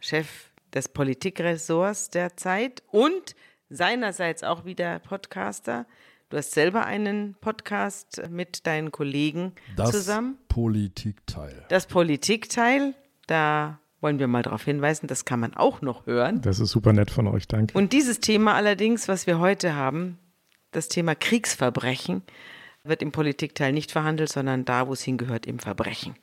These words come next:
Speaker 1: „Was ist der Einbruch in eine Bank gegen die Gründung einer Bank?“, hat Bert Brecht mal gesagt.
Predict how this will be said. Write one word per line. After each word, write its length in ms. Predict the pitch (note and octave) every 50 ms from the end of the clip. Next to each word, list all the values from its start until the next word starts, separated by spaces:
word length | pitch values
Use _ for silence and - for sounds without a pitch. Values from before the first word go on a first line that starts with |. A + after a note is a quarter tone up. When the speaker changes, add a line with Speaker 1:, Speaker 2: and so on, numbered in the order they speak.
| _ _ _ _ _ -
Speaker 1:
„Was 200 | - E3 E3 -
ist 260 | - G#3 - - -
der 120 | F#3 C3+
Einbruch 500 | F#2+ C#3+ F#3+ A3 A#3 A3+ A3+ G#3 A3 G#3
in 180 | - - F#3+ F3
eine 280 | G#2+ D3+ E3 D#3+ D#3 D3
Bank 480 | - C#3+ C#3 D#3 G#3+ A#3 - - - -
gegen 280 | F#3+ F#3 E3 F3 E3+
die 120 | D3 F3 C#3+
Gründung 520 | - E3+ G3+ G#3+ G3+ E3 C#3+ B2+ B2 E2
einer 300 | F#2+ A#2 A#2 A#2+ A#2 A#2
Bank?“, 440 | - - A2 A#2 C#3+ F#3 F#3+ - -
hat 300 | E3+ E3 - - - _
Bert 240 | - C#3+ C#3+ - _
Brecht 280 | - C#3+ C#3+ - - -
mal 200 | C#3+ C#3 C3+ A#2+
gesagt. 560 | C3+ B2 C3 C3+ C#3+ F3 G#3 - - -